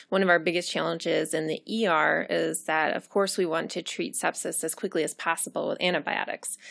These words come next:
It's one of the few interventions that has improved mortality is early appropriate antibiotic therapy. Um, but on the flip side, what does that do for our antimicrobial stewardship and maybe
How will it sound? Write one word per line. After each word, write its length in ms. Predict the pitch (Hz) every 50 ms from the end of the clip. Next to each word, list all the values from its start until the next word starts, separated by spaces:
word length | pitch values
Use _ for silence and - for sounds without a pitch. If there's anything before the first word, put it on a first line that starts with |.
| - - -
It's 100 | - -
one 80 | 190 185
of 80 | 175
the 60 | 165 170
few 260 | - - 196 190 170
interventions 640 | 175 170 165 160 160 156 160 - 170 - 170 180 -
that 180 | 175 170 -
has 240 | 165 165 156 170 -
improved 300 | 160 160 - - - -
mortality 680 | - - 175 - 247 311 339 - - - - - 185 - -
is 240 | - 170 165 - -
early 460 | - 165 160 160 160 156 - 175 - - _
appropriate 600 | - 185 - - 208 196 - - 170 156 160 -
antibiotic 520 | - 170 165 160 - 151 147 143 - - -
therapy. 720 | - - 202 190 190 185 180 - - - - - 190 - - - - - - -
Um, 360 | - - 165 160 156 156 165 -
but 120 | - 180 175
on 140 | 175 165 160
the 60 | 165
flip 300 | - - - 285 285 -
side, 360 | - - 190 160 151 147 151
what 180 | 180 180 190 202
does 140 | 240 240 -
that 240 | 202 156 - 196 -
do 180 | 190 185 180
for 200 | 180 - - 160
our 220 | 147 151 151 156 - -
antimicrobial 760 | 185 185 185 185 185 170 175 - - 175 160 160 156 143 131
stewardship 800 | - - - 247 240 247 233 220 226 - - 220 214 214 214 - - - - -
and 100 | - 185
maybe 340 | 190 190 185 202 - -